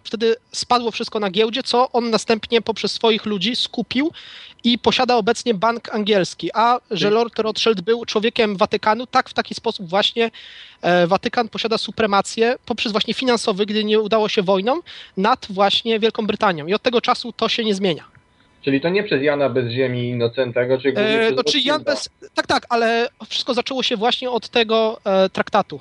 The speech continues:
Speaker 1: z tysiąc dwieście trzynastego roku,
Speaker 2: Ale
Speaker 1: gdzie
Speaker 2: czy Rothschild był człowiekiem Watykanu, to nie, nie dotarłem do tego. Wiem, że on
Speaker 1: E, no to
Speaker 2: za-,
Speaker 1: polecam,
Speaker 2: we
Speaker 1: polecam.
Speaker 2: Frankfurcie na, Frankfurcie nad Menem zaczynał, ale
Speaker 1: E, no
Speaker 2: że
Speaker 1: właśnie,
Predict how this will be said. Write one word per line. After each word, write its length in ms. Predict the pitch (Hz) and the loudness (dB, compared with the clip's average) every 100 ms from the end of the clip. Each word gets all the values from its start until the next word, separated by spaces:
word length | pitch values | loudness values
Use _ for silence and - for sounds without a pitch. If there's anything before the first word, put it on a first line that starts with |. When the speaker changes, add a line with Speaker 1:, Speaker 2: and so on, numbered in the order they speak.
| _ | _
Speaker 1:
z 60 | - | -10
tysiąc 260 | - 190 | -4 -2
dwieście 200 | 180 - | 0 0
trzynastego 440 | 214 196 - 190 185 | 0 -2 -4 -2 0
roku, 140 | 135 | 2
Speaker 2:
Ale 100 | 127 | 2
Speaker 1:
gdzie 180 | 120 143 | 2 2
Speaker 2:
czy 60 | 139 | 2
Rothschild 340 | 143 156 139 | 0 -2 -2
był 240 | 135 131 123 | 0 0 0
człowiekiem 480 | - 139 135 143 135 | 0 0 2 2 2
Watykanu, 540 | 131 139 139 135 131 | 0 0 0 0 0
to 120 | 135 | 0
nie, 160 | 135 131 | 0 0
nie 240 | 127 127 | 2 2
dotarłem 420 | 123 123 117 110 104 | 2 2 4 4 2
do 100 | 104 | 0
tego. 320 | 107 107 110 | 0 2 2
Wiem, 200 | 127 127 | 2 2
że 120 | 139 | 2
on 180 | 131 131 | 2 2
Speaker 1:
E, 60 | 240 | 0
no 100 | 131 | 0
to 80 | 117 | 0
Speaker 2:
za-, 20 | |
Speaker 1:
polecam, 360 | 277 285 240 240 | 2 2 2 2
Speaker 2:
we 80 | 147 | 2
Speaker 1:
polecam. 340 | 247 220 220 | 2 0 0
Speaker 2:
Frankfurcie 240 | 160 - 151 | -2 -2 -4
na, 100 | - _ - | -4 _ -2
Frankfurcie 500 | 147 139 151 147 147 | 0 2 0 0 0
nad 140 | 143 | 2
Menem 280 | 151 139 117 | 2 0 0
zaczynał, 460 | 113 - 110 110 110 | -2 -2 0 2 2
ale 200 | 107 104 - - - 190 | 0 -4 -20 -20 -20 -4
Speaker 1:
E, 80 | 202 | 0
no 60 | 214 | 2
Speaker 2:
że 80 | 247 | 2
Speaker 1:
właśnie, 300 | 220 214 | 2 0